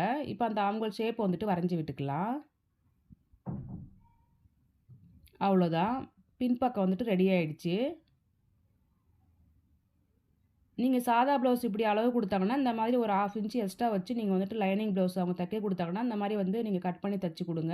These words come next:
ஏன்னா அப்போ வந்து டைட் வராது. நீங்க அந்த மெஷர்மெண்ட் அப்படியே வச்சு நீங்க அளவு வ-, எடுத்து கட் பண்ணி தைச்சு கொடுத்தீங்கன்னா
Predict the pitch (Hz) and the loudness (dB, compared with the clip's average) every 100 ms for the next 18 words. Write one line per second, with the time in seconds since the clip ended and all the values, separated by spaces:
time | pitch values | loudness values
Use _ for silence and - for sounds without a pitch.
0 | 208 208 208 190 190 196 196 185 196 180 | -2 -2 -4 -2 -2 -2 0 0 0 0
1 | 165 156 170 226 320 - - - - - | 0 -2 -2 -2 -4 -8 -12 -12 -10 -6
2 | 226 214 220 240 220 254 262 247 220 208 | -2 0 0 0 0 0 2 2 0 2
3 | 240 233 196 220 214 202 190 202 220 202 | 2 2 0 -4 -2 0 2 0 0 0
4 | 196 185 190 190 - 247 190 180 226 202 | 2 2 0 -2 -2 0 0 -2 -4 0
5 | 190 196 196 185 185 185 | -2 0 -4 -2 0 2